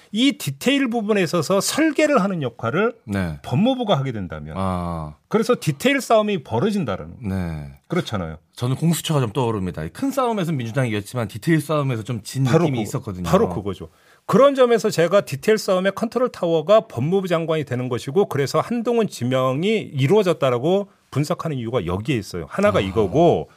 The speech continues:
Speaker 2: 네.
Speaker 1: 두 번째가 진용 짜기의 설계자 역할도 하게 된다라는 건데
Speaker 2: 음.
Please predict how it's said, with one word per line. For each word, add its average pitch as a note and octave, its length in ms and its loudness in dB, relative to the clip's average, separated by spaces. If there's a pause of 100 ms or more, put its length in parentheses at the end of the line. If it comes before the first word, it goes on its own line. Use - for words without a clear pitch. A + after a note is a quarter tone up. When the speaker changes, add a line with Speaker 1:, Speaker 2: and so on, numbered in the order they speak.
(120)
Speaker 2:
네. G2 240 -4 (240)
Speaker 1:
두 D#3+ 180 4
번째가 F#3+ 540 4
진용 B3 520 4
짜기의 F#3+ 420 2
설계자 D4 500 2
역할도 C3+ 320 2
하게 A2 140 0
된다라는 F2+ 440 -6
건데 D#2+ 460 -2
Speaker 2:
음. E2 240 -8